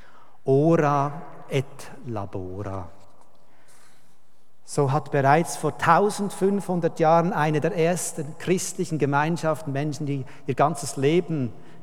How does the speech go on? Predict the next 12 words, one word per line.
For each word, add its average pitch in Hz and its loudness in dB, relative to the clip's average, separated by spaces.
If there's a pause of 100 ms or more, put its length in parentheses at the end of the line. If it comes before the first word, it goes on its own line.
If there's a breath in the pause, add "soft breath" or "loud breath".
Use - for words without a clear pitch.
(140)
dem 117 -6
Gebet 120 -4 (640 soft breath)
oder 110 -8
dem 101 -6
Heiligen 131 -2
geweiht 110 -4
hat, - -12 (720 soft breath)
der 120 -4
Benedi-, 127 -2
Benediktinerorden 135 0
das 113 -6
gesagt, 104 -6